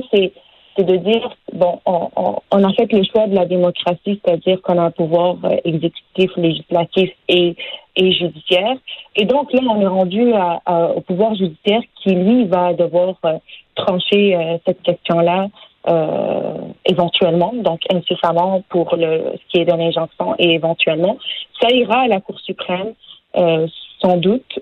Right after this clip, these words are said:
euh, sur la question de la, de la déclaration d'invalidité, parce que, euh, en fait, euh, c'est, notre, notre droit est fait, euh, est fait ainsi, le système est fait ainsi. Euh, je crois que c'est important que,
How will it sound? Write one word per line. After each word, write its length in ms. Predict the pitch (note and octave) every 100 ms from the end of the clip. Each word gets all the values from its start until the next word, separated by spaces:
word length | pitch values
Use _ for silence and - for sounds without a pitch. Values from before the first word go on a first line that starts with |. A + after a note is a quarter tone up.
| -
euh, 540 | F3 D#3+ D#3+ D#3+ - D#3+
sur 160 | -
la 140 | F3+ E3
question 320 | E3+ - F3
de 80 | F3
la, 220 | E3 D#3+
de 60 | D#3+
la 120 | E3+
déclaration 500 | D#3+ D#3+ E3 D#3 -
d'invalidité, 800 | F3 E3+ E3 D#3 D#3 - - G3+ - - - -
parce 180 | C4+ - -
que, 60 |
euh, 600 | G3+ F#3+ F3 D#3 - - - -
en 120 | - E3
fait, 240 | - E3+ -
euh, 220 | E3 E3 D#3+ -
c'est, 140 | - - - -
notre, 340 | F3+ - F3
notre 340 | D#3+ E3+ - F3
droit 220 | E3+ F#3+ -
est 120 | E3+ F3+
fait, 140 | F3 _
euh, 180 | E3 E3 - - - -
est 120 | F#3+ F#3
fait 120 | F#3+ -
ainsi, 380 | F3+ E3+ - A3+
le 140 | F3+ -
système 280 | E3 F#3 F3
est 120 | F3
fait 140 | F3 -
ainsi. 400 | D#3+ _ A3+ D#4 - - - -
Euh, 160 | F#3 F3
je 100 | -
crois 140 | A#3+
que 80 | B3
c'est 200 | A3 G3
important 480 | G3 F#3 F3 - G#3 G#3+
que, 300 | G3 F3+ E3+